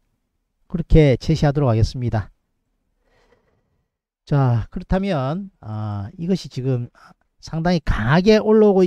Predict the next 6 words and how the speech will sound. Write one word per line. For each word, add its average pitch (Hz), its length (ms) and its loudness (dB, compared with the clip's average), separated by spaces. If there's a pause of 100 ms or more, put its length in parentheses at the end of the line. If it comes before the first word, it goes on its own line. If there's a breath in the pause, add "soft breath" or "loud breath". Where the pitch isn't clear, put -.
(100)
있는 170 180 0
상황이고 165 440 0
시장이 165 840 0
우리나라도 175 420 2
아마 151 200 4
월요일날 143 800 4